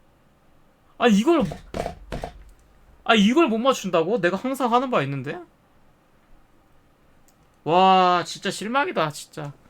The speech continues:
와, 진짜 실망이다. 아, 진짜 몰라?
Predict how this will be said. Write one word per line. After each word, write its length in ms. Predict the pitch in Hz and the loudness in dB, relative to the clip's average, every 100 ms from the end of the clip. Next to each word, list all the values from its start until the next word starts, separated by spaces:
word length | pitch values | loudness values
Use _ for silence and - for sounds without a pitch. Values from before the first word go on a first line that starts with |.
| - - _ _ _ _ _ | -20 -20 _ _ _ _ _
와, 580 | 139 151 - 131 247 226 - - | 2 6 6 6 2 -4 -10 -18
진짜 320 | - - - | -20 -16 -12
실망이다. 560 | 214 226 240 320 302 247 - - _ _ _ _ _ _ _ _ | -10 -10 -12 -14 -18 -20 -20 -20 _ _ _ _ _ _ _ _
아, 80 | 175 | -6
진짜 380 | 170 214 208 330 | -2 -4 -2 -2
몰라? 500 | 160 160 185 - - | -2 -2 -2 -2 -8